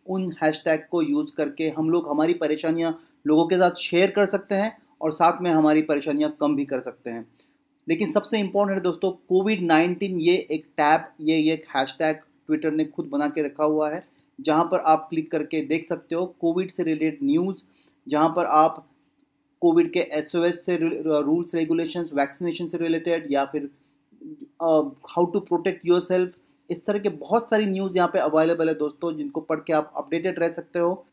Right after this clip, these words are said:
So बाकी news जो है या sports है, entertainment से related news हैं, लेकिन कोविड नाइनटीन ये टैब में आपको सिर्फ और सिर्फ कोविड से रिलेटेड न्यूज़ दिखाई देगी, जिसको यूज़ करके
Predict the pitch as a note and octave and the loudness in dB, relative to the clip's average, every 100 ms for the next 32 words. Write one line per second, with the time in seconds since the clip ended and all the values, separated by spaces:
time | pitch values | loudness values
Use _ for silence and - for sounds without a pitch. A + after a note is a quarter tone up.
0 | - C#3 C#3 A3 G3+ G3 G3+ F3 F3+ E3+ | -2 0 0 0 0 0 -2 0 2 4
1 | E3 D#3+ D3+ D3+ - F3+ F3+ F3+ D#3+ C#3+ | 2 2 2 0 -2 2 2 2 -2 -2
2 | D#3 D#3+ E3 E3 E3 D#3+ D#3+ D#3 D3+ D#3 | -4 -4 -4 -6 -4 -2 -2 -2 0 2
3 | D#3 D#3 D#3+ _ _ - D#3 F3 D#3 F3 | 4 2 -2 _ _ -4 -2 -2 0 4
4 | F#3 A3 F3+ E3 D#3+ E3 D#3 F3+ F#3+ D#3+ | 4 4 2 2 2 0 2 2 2 2
5 | D3+ D3+ C#3+ C#3 D3+ D3+ - D#3 F#3 E3 | 2 0 -4 -4 -4 -4 -6 -2 -2 -2
6 | D#3+ D#3+ D#3 - E3+ F3+ F3 E3 D3+ C#3 | -6 -4 -6 -2 2 2 2 -2 -4 -4
7 | D#3 D#3 _ _ - C#3 D3+ E3 E3 - | -6 -6 _ _ -8 0 2 2 0 -12
8 | _ C3 C3+ C#3 D3 C#3+ C3+ B2+ B2 B2+ | _ -8 -8 -4 -2 -2 -2 -4 -2 -8
9 | C3 - D3+ C#3+ F#3 F#3 E3 D#3 E3+ | -8 -4 -2 0 0 0 -2 -2 -4